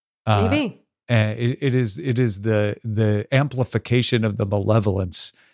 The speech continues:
Speaker 1: that, you know, just, just like an angry animal can lash out and try to stop something that threatens it, doesn't mean that the angry animal is particularly smart. It's just instinct.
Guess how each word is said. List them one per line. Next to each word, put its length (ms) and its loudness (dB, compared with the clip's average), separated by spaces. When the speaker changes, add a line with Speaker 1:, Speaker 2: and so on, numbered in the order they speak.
Speaker 1:
that, 400 2
you 120 2
know, 220 -2
just, 320 2
just 260 0
like 420 -2
an 280 0
angry 540 0
animal 460 0
can 220 0
lash 380 2
out 200 0
and 120 -4
try 220 -2
to 100 -4
stop 400 0
something 340 2
that 180 -4
threatens 380 0
it, 160 -6
doesn't 320 2
mean 220 2
that 120 -4
the 140 -4
angry 340 2
animal 500 -2
is 180 -2
particularly 720 -2
smart. 420 0
It's 120 -4
just 240 -2
instinct. 540 0